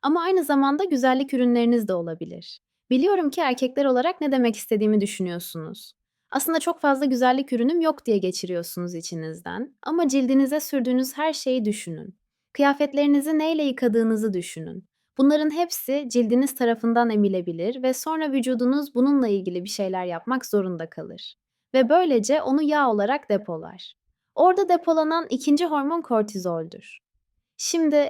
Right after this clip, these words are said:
gerçekten stresli olanlarınızla bir saniyeliğine konuşmak istiyorum. Özellikle YouTube'daki mevcut videolarımda stresi sohbete dahil ettiğim ve stresin sizin için sağlığınız açısından bir engel olduğu konusunda size birçok fikir verdiğim birçok konu göreceksiniz.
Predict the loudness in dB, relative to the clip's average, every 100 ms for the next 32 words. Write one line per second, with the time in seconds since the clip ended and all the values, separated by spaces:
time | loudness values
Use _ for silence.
0 | -4 -2 0 0 -2 -4 -4 -4 0 -2
1 | 0 0 2 2 2 2 0 0 -2 -2
2 | -2 -2 0 2 2 2 0 0 -2 -4
3 | -6 -10 -10 -16 -10 -10 -10 -14 _ _
4 | _ _ 0 4 4 2 0 0 0 -4
5 | -2 -2 0 2 2 0 -2 0 2 2
6 | 2 0 0 -2 -4 _ -10 -8 0 0
7 | 0 -2 -2 -2 -4 0 2 2 4 2
8 | 2 0 -2 -6 -8 -8 -2 0 0 -2
9 | -2 -2 -2 -6 -2 -2 2 0 0 -4
10 | -2 0 2 2 2 0 -2 -4 -2 0
11 | 0 -2 -4 0 2 4 4 2 0 -2
12 | -4 -6 -8 -6 -2 -2 -2 0 2 2
13 | 0 -2 -4 -4 -2 0 2 2 2 0
14 | -2 -2 -2 -4 -2 0 2 4 4 0
15 | -6 -12 -12 -14 -20